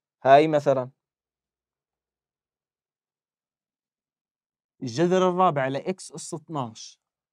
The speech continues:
مم، جذر رابع. هلأ مش الأسس في الضرب تجمع؟ طب لو بدي أعملها حركة عكسية،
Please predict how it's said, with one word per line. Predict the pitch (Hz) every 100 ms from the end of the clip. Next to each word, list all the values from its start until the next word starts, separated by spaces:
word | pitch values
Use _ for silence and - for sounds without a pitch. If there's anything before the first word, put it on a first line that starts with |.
| _
مم، | 123 123 113 107
جذر | 107 127 120 110
رابع. | 120 110 113 98 _ _ _ _ _ _ _ _ _ _ _ _ _ _ _ _ _ _ _ - _ _ _ _ _ _
هلأ | 120 120 -
مش | 127 -
الأسس | 120 - - 135 -
في |
الضرب | 120 127 156 147 -
تجمع؟ | 127 110 120 120 _ _ -
طب | 123
لو | 123
بدي | 123 120 135
أعملها | 127 156 175 143
حركة | 123 - 156 143 139
عكسية، | 120 127 - - 123 120